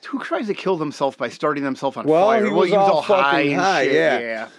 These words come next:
Speaker 2: As soon as he did it, he realized he fucked
Speaker 1: The
Speaker 2: up. It said in this
Speaker 1: ramifications of
Speaker 2: book.
Speaker 1: what's
Speaker 2: Yeah,
Speaker 1: gonna
Speaker 2: he was
Speaker 1: happen.
Speaker 2: wearing a polyester shirt that just
Speaker 1: Oh,
Speaker 2: burned right
Speaker 1: yeah.
Speaker 2: to him.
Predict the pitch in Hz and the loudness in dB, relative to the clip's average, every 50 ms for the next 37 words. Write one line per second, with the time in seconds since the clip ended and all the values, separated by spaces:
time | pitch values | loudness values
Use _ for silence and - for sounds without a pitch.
0 | - _ - 135 131 - - - 240 254 247 208 160 175 156 131 160 196 185 165 | -20 _ -6 -6 -6 -4 -2 -2 0 2 2 0 0 -2 -4 0 0 0 2 2
1 | 147 147 147 143 156 165 170 165 160 147 131 123 117 104 - 120 110 - - 147 | 0 0 0 2 2 2 4 4 4 4 2 2 -2 -4 -8 -10 -10 -4 -2 0
2 | 127 123 - _ - 135 117 - 170 170 160 165 156 - 160 147 139 139 170 143 | 0 0 0 _ 0 2 2 4 2 2 2 0 2 2 2 2 2 2 2 2
3 | 131 123 - 175 170 156 156 143 131 151 160 160 156 156 147 139 131 127 139 151 | 2 0 0 0 2 4 4 4 4 4 2 2 4 4 4 4 2 2 2 2
4 | 143 143 147 143 160 185 196 196 190 165 - - - 180 175 175 180 180 180 170 | 2 2 0 0 0 2 2 2 2 0 -2 -2 -2 -2 0 2 2 2 2 2
5 | 165 165 151 - - 139 120 - - - - 170 165 160 151 139 - 127 110 92 | 2 0 0 -2 -6 -8 -8 -8 -8 -4 -2 0 2 2 0 0 -2 -6 -10 -8
6 | - 123 107 135 143 151 147 147 151 170 175 175 170 151 123 - 135 156 160 160 | -10 -10 -6 -4 -2 0 2 2 2 2 2 2 2 0 -2 -2 0 2 2 2
7 | 139 131 - - 180 175 156 147 131 110 104 | 2 0 -2 -2 0 0 0 0 0 -4 -6